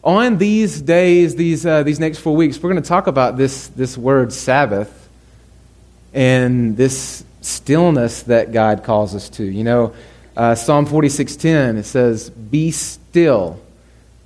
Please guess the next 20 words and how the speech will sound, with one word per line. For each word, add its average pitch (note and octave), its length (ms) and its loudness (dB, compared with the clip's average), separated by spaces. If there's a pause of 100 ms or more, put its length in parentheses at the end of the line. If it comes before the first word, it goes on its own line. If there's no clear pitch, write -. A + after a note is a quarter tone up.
(440)
and A#2+ 200 0
know B2+ 200 4
that A#2+ 120 2
I A#2 140 0
am A2 120 -4
God. F#2+ 340 -2
I G2 100 0
will B2+ 240 2
be B2 80 2
exalted G2+ 460 -4
on F#2+ 100 -8
the F#2+ 140 -6
earth. F2 160 -6
I F#2+ 60 -4
will B2+ 200 2
be B2 100 0
exalted F#2+ 460 -4
among F2+ 200 -8
the D#2+ 80 -10
nations." D#2+ 580 -12